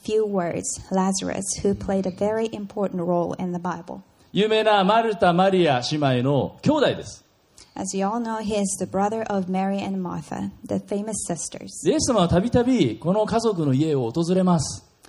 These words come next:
Speaker 1: Jesus visited their place quite frequently.
Speaker 2: イエス様は彼らの家で何度も食事を食べます。
Speaker 1: He ate with them many times.
Speaker 2: それだけじゃない、たびたび寝泊まりもしました。
Speaker 1: And even stayed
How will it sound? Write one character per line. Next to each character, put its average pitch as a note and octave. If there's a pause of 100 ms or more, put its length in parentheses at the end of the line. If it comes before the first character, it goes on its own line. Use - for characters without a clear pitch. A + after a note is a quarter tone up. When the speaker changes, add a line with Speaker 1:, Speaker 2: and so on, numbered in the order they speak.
(680)
Speaker 1:
Jesus C#4
visited A3
their F#3+
place F3+
quite G3
frequently. F#3 (200)
Speaker 2:
イ F#3
エ G#3+
ス G#3
様 G3+
は F3+
彼 A3
ら G#3+
の F3+
家 E3+
で D3+
何 F3+
度 C4+
も G3
食 D3+
事 G#3
を G#3
食 F3
べ G#3
ま G3+
す。 - (220)
Speaker 1:
He G#3
ate G3
with G#3
them G#3
many G3
times. G3 (220)
Speaker 2:
そ F#3+
れ A3+
だ A#3
け A3
じ G#3
ゃ -
な F3
い、 C#3+
た E3+
び A3
た A3
び G#3+
寝 F#3+
泊 G#4+
ま E4
り F3+
も B2
し A2
ま F#2
し -
た。 -
Speaker 1:
And G#3
even A3+
stayed A#3